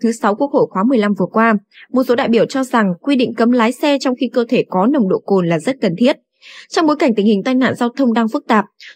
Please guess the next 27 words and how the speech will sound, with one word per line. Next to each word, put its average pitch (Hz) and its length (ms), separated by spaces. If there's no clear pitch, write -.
tuy 302 100
nhiên 294 180
các 302 140
đại - 100
biểu 185 160
đánh 180 200
giá 196 220
quy 294 160
định 247 160
nồng 180 180
độ 180 200
cồn 190 240
bằng 185 120
không 285 260
sẽ 262 140
khó 214 200
khả - 220
thi. 240 240
Nhiều 285 140
đại - 180
biểu 233 160
đề 208 220
xuất 311 240
nên 311 260
đề 220 200
ra 254 240
ngưỡng 254 340